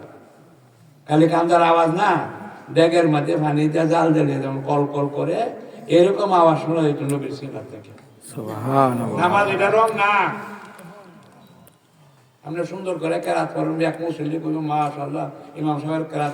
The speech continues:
Speaker 1: খুব ভালো", এটা লাগে না। মসজিদে আইছেন কান্দার জন্য, আমরা দিলটা ঠিক করতে হইব। হযরত ওমর নামাজ পড়াইতেন,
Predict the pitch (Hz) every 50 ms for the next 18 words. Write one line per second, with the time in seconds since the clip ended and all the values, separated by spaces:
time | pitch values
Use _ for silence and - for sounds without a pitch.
0 | - - - 131 - 135 131 135 131 - - - - - - - - 151 147 156
1 | 165 175 196 180 170 - - - - - - - - - - - - - _ _
2 | _ _ _ _ _ _ _ - - - - _ _ - - - _ _ _ _
3 | _ _ - 143 156 - - 196 202 214 202 196 185 214 226 247 226 - 233 202
4 | 190 185 180 165 156 156 185 180 170 147 - - - - - - - - - -
5 | 135 156 165 160 139 151 196 196 175 165 160 160 175 185 - - 185 175 - 139
6 | 139 135 135 131 - - - - - - - - - - - - - - - -
7 | - - - _ _ _ _ _ _ _ _ _ _ _ _ _ _ _ _ _
8 | _ _ _ _ _ _ _ _ _ _ _ _ _ _ _ _ _ _ _ _
9 | _ _ _ _ _ _ 175 170 156 - 120 117 _ _ _ _ _ _ _ _
10 | _ _ _ _ _ _ _ _ _ _ _ _ - 151 147 147 165 175 165 -
11 | 156 151 156 160 160 160 160 156 156 151 - 147 139 131 127 127 135 151 -